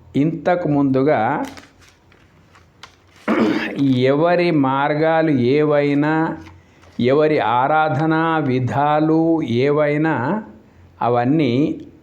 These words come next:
అల్లా ద్వారా రద్దుపరచబడినాయి. పద్నాలుగు వందల సంవత్సరాలకు పూర్వం ఏ ఆచార విచారాలు ఈ భూమి మీద ఉన్నాయో, ఆరాధనా విధానాలు ఏవేవి ఉన్నాయో, అవన్నీ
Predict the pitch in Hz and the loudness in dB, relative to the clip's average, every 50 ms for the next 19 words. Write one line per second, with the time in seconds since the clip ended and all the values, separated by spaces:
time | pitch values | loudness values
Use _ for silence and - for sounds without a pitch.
0 | - 123 120 127 139 165 170 170 160 147 135 139 135 127 120 123 156 143 110 110 | -6 -2 0 0 2 2 2 0 0 -2 -2 0 0 0 0 0 0 0 0 0
1 | 127 123 - - - - - - - - - _ _ - - 110 113 120 131 131 | -2 -4 -6 -10 -14 -20 -20 -20 -20 -20 -20 _ _ -8 -4 -4 -2 -2 -2 0
2 | 131 180 185 185 185 147 127 127 127 127 - 165 151 131 123 120 117 113 110 110 | 2 2 0 2 0 0 0 0 0 0 0 0 0 0 0 0 0 -2 -2 -2
3 | 107 104 104 101 104 117 123 127 127 120 117 110 101 98 95 - - - - - | -4 -2 -2 -2 0 0 2 2 2 2 2 2 0 0 -2 -4 -6 -10 -16 -20
4 | - - - - - _ - - - - _ - - 107 120 120 123 139 143 139 | -20 -20 -20 -20 -20 _ -20 -20 -20 -20 _ -6 -6 -6 -4 -4 -4 -2 -2 0
5 | 131 135 139 143 131 123 123 127 120 - - 120 117 120 123 120 - - 123 117 | 0 0 0 0 0 0 0 -2 -2 -2 -4 -4 -2 -2 -2 -4 -4 -4 -4 -2
6 | 120 120 113 110 113 - - 120 131 139 147 139 110 107 139 202 - - - - | -2 -2 -4 -6 -8 -8 -6 -4 -2 0 0 0 0 -2 -2 -4 -6 -8 -14 -20
7 | - - - - - - - - - - - _ - 95 92 98 110 127 147 160 | -20 -20 -20 -20 -20 -20 -20 -20 -20 -20 -18 _ -4 -2 0 0 2 2 2 2
8 | 165 170 175 175 165 147 143 143 147 147 - 165 156 156 156 156 147 143 139 139 | 2 2 2 2 2 0 0 0 -2 -2 0 0 0 2 2 0 0 0 -2 -2
9 | - 147 143 143 143 143 143 139 139 139 139 135 131 131 131 127 101 - - 117 | 0 0 0 0 0 0 0 0 0 0 0 0 0 0 0 -2 -4 -4 -4 -4
10 | 127 135 135 131 127 127 117 117 117 120 127 135 151 139 104 90 113 160 214 240 | -2 0 0 2 0 0 0 0 0 0 0 0 0 0 0 0 -2 -2 -4 -8
11 | - - - - - - - - _ _ - - - - - - _ _ _ _ | -12 -16 -20 -20 -20 -20 -20 -20 _ _ -20 -20 -20 -20 -20 -20 _ _ _ _
12 | _ - - 104 110 127 143 151 160 156 160 165 170 165 156 151 151 135 139 143 | _ -8 -6 -4 -2 0 0 0 0 0 -2 -2 0 0 0 0 0 0 0 -2
13 | 147 151 147 139 127 113 113 123 131 139 147 151 147 143 143 165 156 139 120 120 | -2 0 0 0 0 0 0 0 2 2 2 2 0 0 0 0 0 0 0 0
14 | 123 139 156 156 123 107 120 160 202 - | 0 0 0 0 0 0 -2 -2 -4 -6